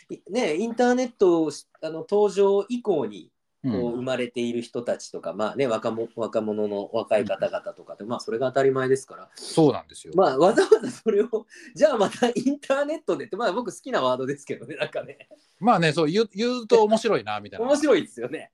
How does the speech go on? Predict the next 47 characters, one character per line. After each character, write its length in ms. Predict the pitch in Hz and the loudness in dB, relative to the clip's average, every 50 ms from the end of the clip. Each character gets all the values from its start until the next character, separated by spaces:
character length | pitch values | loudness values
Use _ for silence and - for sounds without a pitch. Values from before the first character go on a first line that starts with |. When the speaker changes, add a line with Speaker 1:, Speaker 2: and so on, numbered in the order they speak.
| _ _ | _ _
Speaker 2:
そ 160 | 139 113 101 - | -8 -8 -6 -4
う。 40 | 330 | -6
Speaker 1:
え、 120 | 349 - - _ | -6 -6 -10 _
そ 100 | - 359 | -4 0
れ 100 | 403 403 | 0 0
実 200 | 320 254 277 - | 0 -2 -4 -6
際 140 | - 359 339 | -4 -4 -4
に 100 | 339 - | -4 -4
そ 100 | 339 339 | -4 -4
ん 60 | 330 | -2
な、 80 | 311 320 | -2 -4
な-、 60 | - - 269 262 - | -4 -4 -6 -6 -4
も 100 | 277 277 | -4 -4
う 20 | |
ス 60 | - | -4
ト 100 | - 311 | -4 -6
リ 60 | 302 285 | -2 0
ー 40 | |
ト 80 | 302 339 | 0 0
サ 120 | - 302 294 | 2 0 -2
イ 40 | 240 | 0
ズ 80 | 160 | -2
で 80 | 175 170 | -2 0
合 100 | 196 226 | 0 0
言 160 | 233 240 208 - 190 | 0 -2 -4 -6 -8
葉 120 | 147 120 | -10 -8
に 40 | 117 | -6
な 80 | 127 123 | -8 -8
っ 80 | - | -8
て 80 | - 117 | -8 -8
る 60 | 107 | -8
と 60 | - | -10
か、 60 | - - | -4 -2
そ 100 | 196 202 | 0 0
う 20 | |
い 0 | |
う 40 | 107 | 0
こ 40 | 110 | -2
と 60 | 120 | -6
じ 60 | 101 | -12
ゃ 40 | 87 | -12
な 60 | 95 | -14
い 20 | 98 | -18
で 60 | - | -20
す 100 | - 85 | -20 -20
よ 60 | _ | _
ね。 60 | _ | _